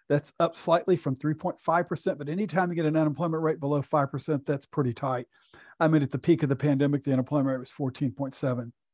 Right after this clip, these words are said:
But more importantly, what I wanna tell you about the labor market is there's this concept out there called initial claims. People who are getting laid off, and so they're filing their first claim for unemployment benefits.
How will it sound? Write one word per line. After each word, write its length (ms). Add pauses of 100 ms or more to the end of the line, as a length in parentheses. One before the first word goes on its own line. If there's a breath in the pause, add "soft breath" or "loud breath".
(580)
But 160
more 220
importantly, 1040 (140)
what 160
I 60
wanna 220
tell 280
you 260
about 500 (340)
the 100
labor 260
market 400
is 140
there's 180
this 200 (260)
concept 440
out 140
there 80
called 340
initial 460
claims. 560 (840)
People 200
who 60
are 60
getting 220
laid 260
off, 320
and 100
so 80
they're 140
filing 340
their 120
first 320
claim 220
for 100
unemployment 480
benefits. 540